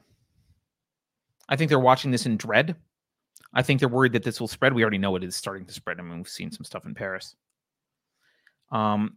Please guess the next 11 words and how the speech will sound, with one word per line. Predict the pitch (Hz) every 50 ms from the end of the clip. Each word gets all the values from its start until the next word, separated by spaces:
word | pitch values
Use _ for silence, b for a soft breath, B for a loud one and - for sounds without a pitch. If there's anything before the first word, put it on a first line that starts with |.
| _ _
and | 113 127 156 180
they | 220 247 262
really | 254 262 294 294 294
need | 294 277 269 262 214
Justin | - 220 214 - - 220 208
to | 196
get | - 202 196
this | - 196 - - - _ _ _ _ -
crap | - 196 190 190
under | 202 190 180 165
control. | - 170 160 - - 190 170 127 95